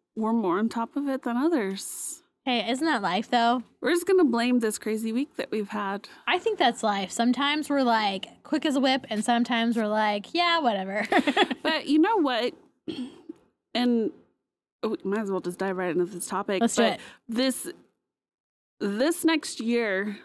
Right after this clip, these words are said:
Speaker 1: it's my goal. I don't do no, New Year's resolutions, 'kay?
Speaker 2: Yeah.
Speaker 1: I don't, and we can go more into that, but it's my goal to be more on top of things,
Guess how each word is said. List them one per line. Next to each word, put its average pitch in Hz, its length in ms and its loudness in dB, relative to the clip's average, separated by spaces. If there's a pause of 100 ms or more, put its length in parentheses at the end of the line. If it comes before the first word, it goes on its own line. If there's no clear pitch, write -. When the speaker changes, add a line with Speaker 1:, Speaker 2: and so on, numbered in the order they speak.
Speaker 1:
it's - 160 -12
my 233 180 0
goal. 220 640 0
I 262 120 -2
don't 294 220 0
do 233 160 2
no, 196 240 2
New 214 180 2
Year's 185 240 0
resolutions, 151 600 -6
'kay? 214 340 -4
Speaker 2:
Yeah. 262 220 0
Speaker 1:
I 247 100 0
don't, 175 400 0 (220)
and 196 240 -2
we 196 80 -6
can 202 160 -2
go 190 120 -2
more 185 220 0
into 175 160 -2
that, 156 240 -6
but 190 180 -2 (840)
it's 254 160 -2
my 392 180 4
goal 262 220 2
to 240 80 -4
be 202 140 0
more 190 260 2
on 190 160 2
top - 300 -6
of 170 120 -8
things, - 640 -4